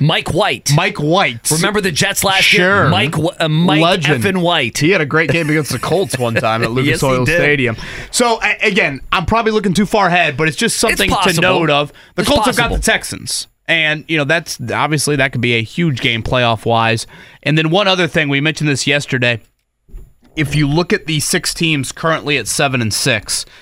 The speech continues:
Speaker 2: uh, the schedule strength of those teams left the rest of the season, the Steelers have the eighth toughest, Cincinnati ninth,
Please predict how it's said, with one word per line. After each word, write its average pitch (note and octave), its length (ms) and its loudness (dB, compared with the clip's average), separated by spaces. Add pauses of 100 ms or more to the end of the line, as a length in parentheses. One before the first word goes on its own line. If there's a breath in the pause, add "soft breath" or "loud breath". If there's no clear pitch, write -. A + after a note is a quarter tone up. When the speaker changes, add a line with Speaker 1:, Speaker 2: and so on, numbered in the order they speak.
(280 loud breath)
Speaker 2:
uh, G#2 140 -2
the A#2 160 0
schedule F#3 880 0
strength - 920 -2 (540)
of B2+ 220 -2
those D3 320 2
teams D3 600 0
left B2+ 400 -2
the B2+ 100 -2
rest C3+ 240 0
of - 40 -12
the A#2 120 -2
season, D3+ 540 0 (420 soft breath)
the C3+ 80 -4
Steelers F3+ 440 0
have D3 160 0
the C#3+ 120 -6 (100)
eighth D#3+ 280 -2
toughest, F#3 560 -4 (400)
Cincinnati D3+ 680 0
ninth, C#3+ 500 -2